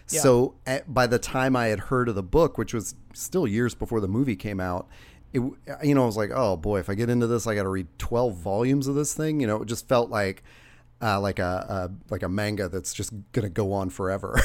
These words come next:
Speaker 2: <laughs> Brian
Speaker 1: Yeah,
Speaker 2: Lee
Speaker 1: fair enough.
Speaker 2: O'Malley is the
Speaker 1: Brian Lee, thank
Speaker 2: author's
Speaker 1: you. I
Speaker 2: name.
Speaker 1: was actually
Speaker 2: And
Speaker 1: looking
Speaker 2: Canadian, right?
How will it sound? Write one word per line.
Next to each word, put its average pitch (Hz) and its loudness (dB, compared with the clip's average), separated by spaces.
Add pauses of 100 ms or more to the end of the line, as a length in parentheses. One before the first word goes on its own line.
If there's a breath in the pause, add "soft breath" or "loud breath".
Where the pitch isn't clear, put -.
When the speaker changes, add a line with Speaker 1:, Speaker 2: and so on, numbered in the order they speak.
(160)
Speaker 2:
<laughs> 156 0
Brian 139 8
Speaker 1:
Yeah, 131 8
Speaker 2:
Lee 123 2
Speaker 1:
fair 117 6
enough. 104 2
Speaker 2:
O'Malley 95 0
is 82 -8
the 90 -6
Speaker 1:
Brian 180 4
Lee, 165 -4
thank 170 2
Speaker 2:
author's - -8
Speaker 1:
you. - -4
I - -4
Speaker 2:
name. 139 -4
Speaker 1:
was 147 -4
actually 156 -2
Speaker 2:
And 135 2
Speaker 1:
looking 147 4
Speaker 2:
Canadian, 123 6
right? 95 -2